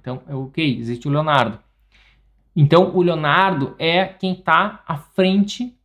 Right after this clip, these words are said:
desse, desse negócio, desse escritório, e ele, então, digamos, está assinando esses projetos. Na arquitetura,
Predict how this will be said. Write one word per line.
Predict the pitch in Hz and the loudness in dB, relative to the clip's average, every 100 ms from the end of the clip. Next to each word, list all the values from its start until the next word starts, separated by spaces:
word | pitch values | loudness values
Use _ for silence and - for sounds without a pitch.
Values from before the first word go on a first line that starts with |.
| _ - | _ -4
desse, | 175 175 175 196 190 190 190 - | 2 2 2 -2 -2 -2 -4 -6
desse | 151 147 160 185 | -6 -4 -2 0
negócio, | 180 170 143 | 2 2 2
desse | 135 - | -4 -6
escritório, | 147 196 - 135 135 160 175 _ _ _ | -12 -6 2 4 4 0 -4 _ _ _
e | 185 202 208 - _ _ | 0 0 -2 -16 _ _
ele, | 175 175 | 0 0
então, | 180 - 170 175 | 0 -4 -4 -2
digamos, | 156 156 165 | -2 -4 -4
está | - - - - | -6 -6 -6 -2
assinando | 185 180 - 190 160 160 170 175 180 180 | -2 -2 0 0 2 0 0 0 0 -6
esses | - - - | -10 -12 -10
projetos. | - 151 135 - - - _ _ _ _ _ - _ | -6 2 2 2 -8 -20 _ _ _ _ _ -20 _
Na | 151 185 | 4 6
arquitetura, | 208 208 185 - 156 170 123 - | 4 0 -6 0 2 4 2 -4